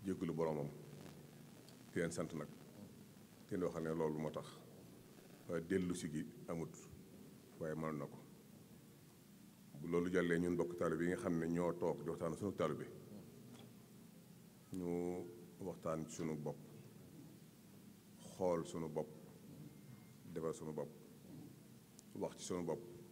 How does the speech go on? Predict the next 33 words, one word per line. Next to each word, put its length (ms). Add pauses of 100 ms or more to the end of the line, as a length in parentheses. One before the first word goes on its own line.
(800)
ngir 360
dox 220
bi 120
ñuy 160
dox, 180 (1400)
dox 160
la 80
boo 160
xam 240
ne 200 (1500)
dox 260
bu 100
yàgg 340
la. 140 (1300)
Dox 160
la 80
boo 140
xam 260
ne 100 (1120)
dox 280
bu 160
bari 320
ay 140
pakk-pakk 580
la. 80 (960)
Dox 140
la 100
boo 140
xam 240
ne 100 (1000)
am 160
na 120
waayu 300